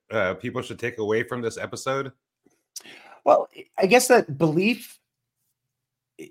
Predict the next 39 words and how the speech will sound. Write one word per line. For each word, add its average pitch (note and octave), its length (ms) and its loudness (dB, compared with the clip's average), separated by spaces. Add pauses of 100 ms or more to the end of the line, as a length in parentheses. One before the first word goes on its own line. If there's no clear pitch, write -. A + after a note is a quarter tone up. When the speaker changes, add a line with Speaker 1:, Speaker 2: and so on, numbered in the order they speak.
Speaker 2:
is B2+ 420 -2
really D#3+ 420 4
a, C3+ 200 6
a C#3+ 80 4
powerful C#3 500 2
driver, F#2+ 480 -8 (600)
uh, A2 80 -14 (100)
both D3 320 0 (280)
consciously, E3 520 -2
but C3 240 -2
also B2+ 460 -2
very A#2 240 -2
much A#2 220 -4
so A2+ 140 -4
subconsciously, - 920 -8 (760)
you B2+ 120 -2
know, C3 220 4
and C#3 140 -2
we C#3+ 80 4
have E3 100 2
to F3 80 2
understand C#3+ 400 0
that B2+ 60 -4
there's C3 340 -2 (120)
certain D3+ 300 -6
programs C#3+ 520 2
that B2+ 100 -2
are C3 60 0
always B2 240 0
running A2+ 280 0
in A2 80 -2
the G#2 60 -2
background, F#2 580 -10 (500)
you A#2+ 80 -6
know, B2 160 -2
in B2 60 -2
our A#2 100 0
minds. F#2+ 640 -6 (400)
And, A#2+ 380 0